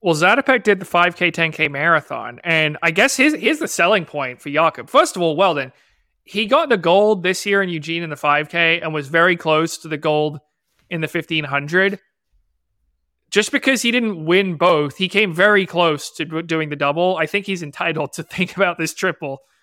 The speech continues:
based on a gold and silver. If he gets gold and silver in Budapest, he can absolutely say, "I would ta-, take it on." But think about Zatopek back in nineteen fifty-two in Helsinki. He wins the five K, ten K, and marathon. It's still talked about to this day as one of the greatest feats in the history of athletics.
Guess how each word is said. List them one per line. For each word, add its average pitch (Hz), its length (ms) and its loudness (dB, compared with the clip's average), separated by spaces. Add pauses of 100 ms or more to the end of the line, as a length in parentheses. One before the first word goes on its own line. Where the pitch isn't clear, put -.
(180)
based 170 260 0
on 165 100 2
a 143 60 -4
gold 160 300 0
and 139 120 -14
silver. 135 420 -2
If - 80 -16
he 170 80 -6
gets 175 160 0
gold 185 240 2
and 156 80 -6
silver 160 320 0
in 139 80 -6
Budapest, 143 540 -8
he 147 80 -14
can 143 100 -6
absolutely 151 420 -6
say, 147 200 -2
"I 135 40 -2
would 135 100 -6
ta-, 143 180 -2 (120)
take 147 160 -6
it 143 80 -4
on." 180 180 2 (220)
But 208 200 2 (220)
think 269 220 0
about 320 200 4
Zatopek 190 560 2 (600)
back 190 240 2
in 226 80 -2
nineteen 208 380 0
fifty-two 170 720 -2 (720)
in 170 120 0
Helsinki. 160 600 -2
He 147 160 -12
wins 165 400 -2
the 160 80 -6
five 196 320 2
K, 233 160 2
ten 185 220 0
K, 180 160 0
and 160 60 -2
marathon. 151 540 -2 (100)
It's - 300 -2
still 254 220 4
talked 214 280 2
about 180 260 2
to 196 120 0
this 185 140 -2
day 143 280 2
as 135 100 -10
one 165 140 0
of 156 60 -4
the 156 80 -10
greatest 170 440 0
feats 175 280 -4
in 196 80 -8
the 143 40 -4
history 170 420 -4
of 151 80 -2
athletics. - 680 -8